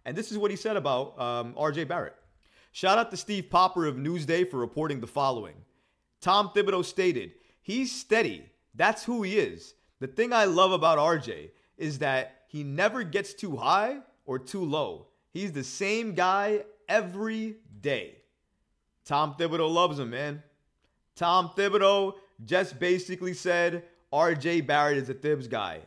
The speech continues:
And why? Because no matter how successful he is, no matter how terrible he is, he is never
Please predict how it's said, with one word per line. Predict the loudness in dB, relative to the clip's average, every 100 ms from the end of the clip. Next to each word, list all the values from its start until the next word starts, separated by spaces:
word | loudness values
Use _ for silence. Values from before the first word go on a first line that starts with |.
| -10
And | -10 -8
why? | -2 2 2 0 -6 -14 _ _
Because | -12 -4 -4 -4 -10 -14
no | -6
matter | -4 2
how | 2
successful | 0 -4 -4 -4 -6 -8
he | -8
is, | -12 -18 _ _ _ _ _ -8
no |
matter | 0 0 2
how | 0 0
terrible | -2 0 0 0 -4
he | -8 -12
is, | -14 -18 -20 _ _ _
he | -10 -6
is | -4 -6
never | -2 0 2 2 0 -6